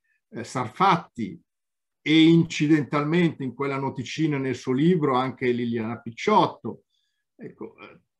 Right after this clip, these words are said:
costoro hanno messo in discussione, credo correttamente, la genesi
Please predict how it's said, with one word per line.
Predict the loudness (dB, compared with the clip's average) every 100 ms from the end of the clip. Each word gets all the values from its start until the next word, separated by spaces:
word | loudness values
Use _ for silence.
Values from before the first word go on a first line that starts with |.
| _ _ _ _ _ _ _ _
costoro | -2 0 4 4
hanno | 4 2
messo | 4 2 0 -4 -6 -6 _ _ _
in | -18 -10 -8
discussione, | -6 -6 -8 -4 0 2 0 -6 _
credo | -2 -2 -2
correttamente, | -2 -2 -2 -2 -2 2 2 2 0
la | 0
genesi | 2 4 6 6 2 -4 -4 -8